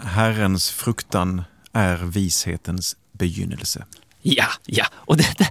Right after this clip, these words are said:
Speaker 2: det, jag har gått förbi det där och sett det där och tänkt, "Det där är ju lite konstigt."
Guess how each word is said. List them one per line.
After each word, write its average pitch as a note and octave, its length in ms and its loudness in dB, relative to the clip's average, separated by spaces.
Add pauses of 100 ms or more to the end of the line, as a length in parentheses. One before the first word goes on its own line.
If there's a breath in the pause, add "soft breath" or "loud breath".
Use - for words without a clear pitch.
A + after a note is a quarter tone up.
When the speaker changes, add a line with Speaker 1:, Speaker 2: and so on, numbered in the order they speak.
(140)
Speaker 2:
det, - 180 2 (140 loud breath)
jag E3 140 4
har F3 100 4
gått F3+ 200 2
förbi C#3 220 2
det A#2+ 100 6
där A2+ 260 0
och A#2+ 60 2
sett A2+ 240 0
det A2+ 60 4
där G2+ 80 2
och G2 60 0
tänkt, G2+ 160 -2
"Det G#2 220 2
där A2 240 2
är A#2+ 100 4
ju A2 140 2
lite A2 260 -2
konstigt." G#2+ 600 -2